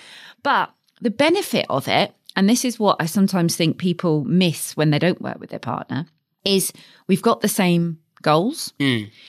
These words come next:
Speaker 1: And sometimes, you know, when Ryan's working really, really hard and he's, he's literally his head to the grindstone, he's working all the hours, he's up at five, he's working till nine, because there's certain tasks in the business that only he can do and I can't do.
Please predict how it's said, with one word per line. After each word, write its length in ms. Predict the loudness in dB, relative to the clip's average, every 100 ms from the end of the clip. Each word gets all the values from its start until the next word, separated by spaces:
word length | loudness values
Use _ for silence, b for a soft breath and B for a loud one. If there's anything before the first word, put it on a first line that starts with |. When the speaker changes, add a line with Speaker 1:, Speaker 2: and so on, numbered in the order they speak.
| B B _
Speaker 1:
And 580 | -2 2 2 2 0 -4
sometimes, 720 | -6 -2 2 2 2 0 2 0
you 60 |
know, 80 | 2
when 140 | 2
Ryan's 360 | 2 2 2 0
working 380 | 0 0 0 2
really, 280 | 4 4 2
really 200 | 2 0
hard 400 | 0 2 2 2
and 120 | 0
he's, 160 | -2 -2
he's 280 | -6 -6 -2
literally 480 | 2 2 2 0 0
his 100 | 2
head 160 | 0 -2
to 60 |
the 60 | -2
grindstone, 320 | 0 0 0
he's 140 | 0
working 260 | 0 0 0
all 100 | 0
the 120 | 2
hours, 220 | 2 0
he's 120 | -2 -4
up 160 | -4
at 80 | -6
five, 320 | -2 0 0
he's 160 | -4 -2
working 260 | -2 0
till 220 | -2 0 2
nine, 380 | 2 2 -2 B B B
because 180 | -4 -2
there's 120 | 0
certain 300 | 2 2 2
tasks 320 | 0 0 0 2
in 60 |
the 60 | 0
business 320 | 0 -4 -4
that 220 | -2 -4 0
only 200 | 2 2
he 160 | 0
can 160 | -2 -2
do 180 | 0 0
and 100 | 0
I 120 | -2
can't 300 | 0 0 0
do. 200 | 2 -2